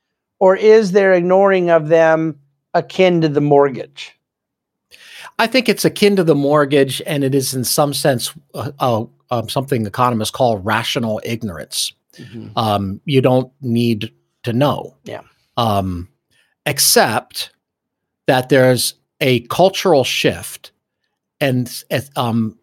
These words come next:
Speaker 2: such that all of American life is becoming politicized. Um, and I, I believe as a conservative and as a Christian,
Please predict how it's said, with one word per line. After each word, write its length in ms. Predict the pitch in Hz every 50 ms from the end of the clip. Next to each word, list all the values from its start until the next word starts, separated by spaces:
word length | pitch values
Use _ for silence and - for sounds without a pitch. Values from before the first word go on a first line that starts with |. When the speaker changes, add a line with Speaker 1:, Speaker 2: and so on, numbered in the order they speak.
| _ _ -
Speaker 2:
such 400 | - - - 185 180 175 - -
that 360 | - - - 226 226 110 - _ _ _ _ _ _ _ _ _ _ _ _ _ _
all 500 | - 143 156 170 180 196 196 196 190 156
of 300 | - 175 156 143 135 - - -
American 500 | 151 143 139 143 143 131 127 - 123 123
life 320 | 117 123 127 123 117 -
is 100 | 120 107
becoming 440 | - 127 120 - 127 120 113 113 107
politicized. 880 | - 113 104 101 101 98 98 - - - - - - - - - _ _ _ _ _ _ _ _ _ _ _ _ _ _ _ _ _ -
Um, 420 | 135 131 127 127 123 120 117 127 - -
and 720 | 160 135 135 131 131 127 127 127 127 127 123 117 - - _ _ _ _ _ _ _ _ _ _ _ _ _ -
I, 180 | 131 143 139 135 139
I 200 | 123 143 175 214
believe 680 | 202 220 202 175 165 156 147 147 147 143 135 - - - -
as 240 | 143 131 131 120 110
a 60 | 120
conservative 840 | - 127 117 - - 160 156 156 147 147 151 143 139 139 139 - - _ _ _ _ _ -
and 140 | 151 135
as 120 | 131 117 107
a 60 | 110
Christian, 640 | - - 180 151 - - - 107 95 110 120 127